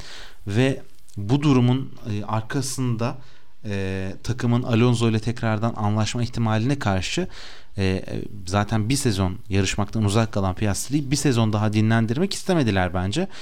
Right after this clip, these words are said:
Ve bundan dolayı arka tarafta farklı takımlarla görüşmelere başladılar diye düşünüyorum ki zaten bu dedikoduların bazıları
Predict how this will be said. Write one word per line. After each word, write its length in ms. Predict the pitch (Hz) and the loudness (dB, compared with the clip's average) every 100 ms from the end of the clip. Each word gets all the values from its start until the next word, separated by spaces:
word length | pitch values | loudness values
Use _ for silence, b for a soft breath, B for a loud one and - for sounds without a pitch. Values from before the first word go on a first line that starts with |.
| B B B | B B B
Ve 100 | 110 | 2
bundan 360 | 113 123 139 139 | 4 4 4 4
dolayı 300 | 123 143 156 | 4 4 4
arka 260 | 127 123 120 | 2 0 0
tarafta 440 | 117 110 - 147 | 0 0 -2 -4
farklı 340 | - 117 117 | -2 -2 -2
takımlarla 680 | - 107 110 107 104 139 160 123 | -4 -4 0 0 0 0 -2 0
görüşmelere 720 | 104 98 - 104 113 156 165 B B B | 0 2 0 0 2 0 -2 B B B
başladılar 560 | 117 117 139 127 107 90 | 2 2 0 2 2 2
diye 160 | 90 85 | -2 -2
düşünüyorum 460 | - 98 104 156 | -4 -2 -2 -2
ki 280 | - 127 123 | -2 0 0
zaten 400 | 113 107 95 98 | 2 0 0 -2
bu 80 | 101 | -2
dedikoduların 600 | 104 - 110 101 107 104 | -2 0 -2 0 0 2
bazıları 540 | 110 110 101 107 143 | 4 4 2 0 0